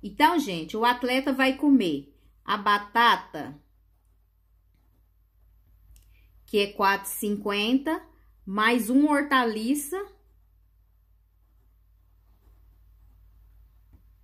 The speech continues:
que é dois reais. Qual o total do que ele vai comer? Quatro e cinquenta mais dois,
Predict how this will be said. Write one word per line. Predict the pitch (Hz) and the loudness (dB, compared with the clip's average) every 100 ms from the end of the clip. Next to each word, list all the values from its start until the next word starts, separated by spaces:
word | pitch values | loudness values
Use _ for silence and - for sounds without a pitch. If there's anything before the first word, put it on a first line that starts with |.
| - _ - _ _ _ _ _ | -20 _ -20 _ _ _ _ _
que | - 240 | -2 2
é | 233 | 2
dois | 214 226 247 | 2 2 0
reais. | 277 254 151 131 - - _ _ _ _ _ _ _ _ _ _ _ _ _ _ | 0 0 -2 -8 -14 -20 _ _ _ _ _ _ _ _ _ _ _ _ _ _
Qual | 226 269 | 2 2
o | 269 | 2
total | 240 233 214 208 | -2 0 0 0
do | |
que | 208 | -2
ele | 202 196 | -2 -2
vai | 190 | -4
comer? | 185 220 254 392 | -4 -4 -2 -2
Quatro | - 226 226 | 0 0 0
e | |
cinquenta | - 226 220 214 226 | -4 -4 -4 -4 -2
mais | 226 240 214 | 0 0 0
dois, | 247 269 403 392 | 0 0 -2 -6